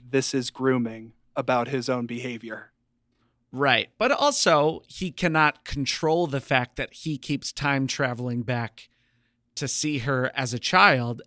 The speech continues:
Speaker 2: and he also makes rules for himself where, you know, he's just kind of giving her advice and stuff for most of those years.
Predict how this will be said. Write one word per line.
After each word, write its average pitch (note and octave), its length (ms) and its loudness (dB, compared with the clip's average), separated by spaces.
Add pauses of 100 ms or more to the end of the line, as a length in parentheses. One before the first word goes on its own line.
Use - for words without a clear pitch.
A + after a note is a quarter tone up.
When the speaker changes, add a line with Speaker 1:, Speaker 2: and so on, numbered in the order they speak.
Speaker 2:
and C#3 160 -2
he D#3 160 -6
also F#3+ 260 -2
makes C#3 340 -2
rules E3 380 -2
for - 180 -6
himself A2+ 720 -6 (540)
where, A#2+ 640 -4 (560)
you G3+ 80 -2
know, E3 180 4
he's E3 220 -2
just F3 260 0
kind F3 220 2
of B2 100 -2
giving D#3 260 0
her C#3 140 0
advice C3 460 2
and B2 100 -4
stuff - 300 -4
for - 160 -4
most B2 320 0
of A#2 40 -6
those A2+ 220 -6
years. C3+ 540 0